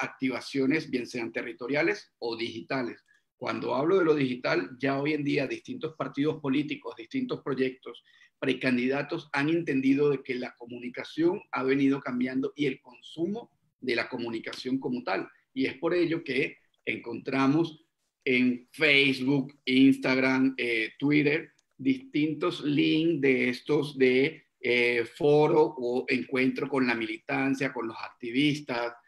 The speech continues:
encuentro con las causas sociales, de distintos, eh, precandidatos, que hoy en día lo que buscan ellos, su objetivo número uno es posicionamiento político, construir un capital político y lograr liderar las preferencias electorales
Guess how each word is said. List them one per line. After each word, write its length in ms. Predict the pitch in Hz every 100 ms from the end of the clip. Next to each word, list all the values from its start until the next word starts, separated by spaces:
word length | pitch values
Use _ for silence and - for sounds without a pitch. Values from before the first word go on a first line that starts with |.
| _ -
encuentro 480 | 127 123 127 127 131
con 140 | 127
las 140 | 113
causas 340 | - 113 110 104
sociales, 680 | 107 - 151 135 135 135 139 _ _
de 180 | 135 131
distintos, 760 | 139 135 147 147 147 165 156 -
eh, 580 | 135 127 120 117 113 - _ _ _ _ - -
precandidatos, 1080 | 156 139 147 131 123 127 143 139 - - -
que 80 | 127
hoy 160 | 110 117
en 80 |
día 140 | 127 135
lo 100 | 135
que 80 | 127
buscan 360 | 113 - 139
ellos, 240 | 139 147 -
su 100 | 135
objetivo 420 | - - 139 175
número 300 | 185 180 165
uno 300 | 160 170 156
es 220 | 180 190 _ _ _ _ -
posicionamiento 1120 | 143 135 131 120 127 117 117 143 143 170 165
político, 540 | 127 147 147 135 -
construir 520 | - 120 - 131 135 127
un 100 | 127
capital 420 | 143 139 143 135
político 520 | 160 151 151 165 160 _ _ -
y 340 | 180 180 -
lograr 300 | 165 156 151
liderar 480 | 151 160 139 135 143
las 260 | 156 135 -
preferencias 800 | 127 - 120 120 123 135 - -
electorales 760 | 120 113 - 123 175 151 -